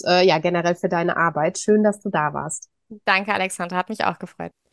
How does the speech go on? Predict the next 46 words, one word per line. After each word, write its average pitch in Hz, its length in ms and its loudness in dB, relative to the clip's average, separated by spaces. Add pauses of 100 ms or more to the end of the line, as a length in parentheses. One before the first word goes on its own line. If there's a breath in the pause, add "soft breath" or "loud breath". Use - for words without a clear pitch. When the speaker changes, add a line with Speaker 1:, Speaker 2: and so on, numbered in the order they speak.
(200)
Speaker 1:
Ja, 180 140 -6
wie 185 80 -18
schön, 208 240 -12
dass 202 180 -6
ihr 190 140 -6
bis 180 200 2
zum 202 100 2
Ende 196 260 4
dran 185 320 2
wart 175 440 2
und, 175 300 -2 (120)
äh, 175 260 -2
der 170 140 -2
Folge 202 360 6
gelauscht 185 540 2
habt. 170 320 2 (380 loud breath)
Ähm, 185 180 4
ich - 140 -2
fand's 190 320 4
wirklich 190 400 -2
wahnsinnig 196 500 2
interessant. 190 800 0 (400 soft breath)
Und 185 580 4
ja, 233 140 6
ich 180 100 0
kann 190 160 2
euch 185 140 2
nur 185 80 2
sagen, 185 420 2
wenn, 190 300 2 (320 soft breath)
äh, - 240 4
ihr 233 260 6
oder 190 400 6
eins 180 220 0
eurer 175 180 2
Kinder 190 420 0
im 180 120 -2
Autismus-Spektrum 185 880 -2
ist, - 400 2
dann 170 380 2
hüpft 196 480 2
auf 185 100 -6
jeden 196 240 2
Fall 190 220 2
mal 190 100 4
rüber 185 440 6